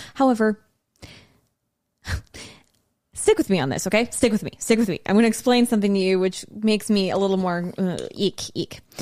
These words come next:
Virginia's half-sister's husband, named Nielsen Poe, who was another cousin of Poe's,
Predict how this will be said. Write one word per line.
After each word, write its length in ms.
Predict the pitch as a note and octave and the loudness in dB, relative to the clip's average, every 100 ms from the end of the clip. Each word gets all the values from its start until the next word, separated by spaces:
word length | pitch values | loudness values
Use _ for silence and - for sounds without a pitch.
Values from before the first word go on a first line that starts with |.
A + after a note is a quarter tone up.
| - - - - | -14 -16 -18 -4
Virginia's 460 | - B3+ G#4 C5 B4 | 2 4 4 2 0
half-sister's 960 | - B3 C#4+ - - C4+ - B3+ B3 | 0 0 0 -2 0 0 0 0 0
husband, 720 | - - A3 E3+ D3 C#3 A3+ - _ _ _ _ _ | 0 0 0 2 -2 0 -2 -4 _ _ _ _ _
named 440 | G#3 G#3 G#3 G3+ - | 2 4 4 2 0
Nielsen 440 | G#3 A#3 - F4+ | 0 0 0 -2
Poe, 400 | D#4+ G3+ F3 E3+ | 0 2 4 4
who 160 | G#3 A#3 | 2 4
was 140 | G#3+ | 4
another 400 | F#3 G#3 G#3 B3+ A3+ | 4 2 4 2 0
cousin 420 | - C4 A3 E3+ | 0 2 2 -2
of 120 | E3 | -4
Poe's, 460 | - E3 D3 A3 | 0 2 2 0